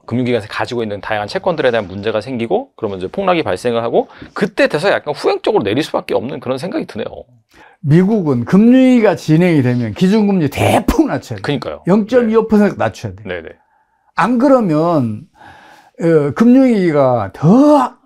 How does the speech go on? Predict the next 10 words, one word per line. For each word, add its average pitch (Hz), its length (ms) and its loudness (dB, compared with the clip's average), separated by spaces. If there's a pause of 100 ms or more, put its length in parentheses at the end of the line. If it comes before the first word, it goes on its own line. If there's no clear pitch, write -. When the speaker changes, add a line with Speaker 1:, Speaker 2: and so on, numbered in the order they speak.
(240)
Speaker 2:
빠른 254 320 2
속도로 196 500 2
악화되기 110 400 -4
시작해. 110 320 -10 (840)
그리고, 208 640 2
어, 139 100 2
재정 233 340 2
지출도 202 440 -6
대폭 240 800 0 (380)
그 139 300 -8